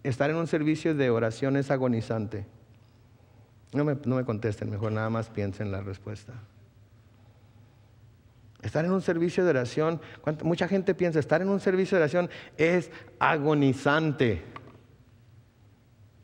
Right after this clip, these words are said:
Bueno, pues ¿saben qué?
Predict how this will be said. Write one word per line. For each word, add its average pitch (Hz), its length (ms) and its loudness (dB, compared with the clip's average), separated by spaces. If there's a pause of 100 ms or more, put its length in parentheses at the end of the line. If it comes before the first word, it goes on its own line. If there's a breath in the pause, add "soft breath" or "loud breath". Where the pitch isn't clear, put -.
(1400 loud breath)
Bueno, 165 160 2
pues 143 140 0
¿saben 160 280 0
qué? 220 360 0